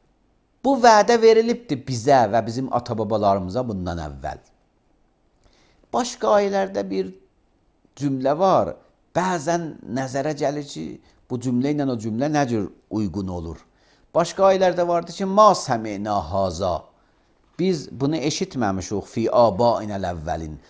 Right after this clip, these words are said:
Bu sözləri biz keçmiş ata-babalarımızın sözündə eşitməmişik. Burada vədə verilməkdən danışır. Yəni,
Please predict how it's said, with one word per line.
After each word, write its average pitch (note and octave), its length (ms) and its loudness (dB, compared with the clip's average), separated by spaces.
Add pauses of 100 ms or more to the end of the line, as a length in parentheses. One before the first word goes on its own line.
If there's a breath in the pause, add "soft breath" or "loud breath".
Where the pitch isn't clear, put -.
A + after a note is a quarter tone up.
(120 soft breath)
Bu D#3+ 60 -8
sözləri C3 480 0
biz C#3+ 140 -12
keçmiş A2 420 -8 (460 soft breath)
ata-babalarımızın G#2 920 -2
sözündə G#2+ 460 -6
eşitməmişik. D2 680 -10 (1300 soft breath)
Burada F3 260 2 (180)
vədə C#3+ 540 -2
verilməkdən B2 800 -2
danışır. D#2 500 -10 (400 soft breath)
Yəni, B2 180 -6